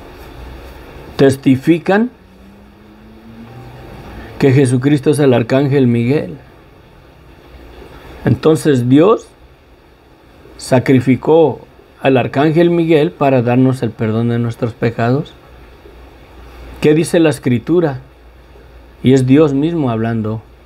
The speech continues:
"Oh muerte, yo seré tu muerte y seré tu destrucción". Y está hablando Dios mismo, que con la muerte de él iba a destruir la muerte.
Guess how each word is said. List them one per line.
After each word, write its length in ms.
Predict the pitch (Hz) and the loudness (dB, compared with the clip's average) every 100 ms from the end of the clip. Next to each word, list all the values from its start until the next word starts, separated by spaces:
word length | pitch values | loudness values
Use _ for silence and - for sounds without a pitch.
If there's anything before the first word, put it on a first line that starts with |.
| - | -2
"Oh 160 | 143 185 | 2 2
muerte, 680 | 185 190 180 160 131 113 | 2 2 2 -2 -4 -2
yo 280 | 117 151 165 | 0 2 2
seré 400 | 156 156 139 147 | 0 2 4 4
tu 180 | 143 143 | 0 0
muerte 480 | 131 135 143 135 139 | 0 0 -2 -4 -4
y 100 | 127 | -4
seré 320 | 131 120 131 | -4 -2 -2
tu 200 | 131 135 | 0 -2
destrucción". 640 | 120 113 120 110 - 160 | -2 -4 -6 -4 2 2
Y 60 | 139 | 2
está 180 | 117 143 | 2 0
hablando 380 | 131 147 156 131 | 2 4 4 4
Dios 260 | 143 190 | 4 4
mismo, 420 | 190 196 202 127 110 - - - - _ - - | 2 0 -2 -4 -8 -18 -20 -20 -20 _ -20 -8
que 140 | - 117 | -4 0
con 220 | 139 131 | 2 4
la 100 | 127 | 4
muerte 500 | 135 151 196 196 190 | 4 2 2 2 0
de 240 | 170 160 | 2 4
él 140 | 147 143 | 4 2
iba 180 | 139 | 0
a 40 | 139 | 0
destruir 580 | 123 123 - 120 131 147 | 0 -4 -6 -2 0 0
la 160 | 143 | -2
muerte. 460 | 135 143 143 - | -4 -6 -10 -14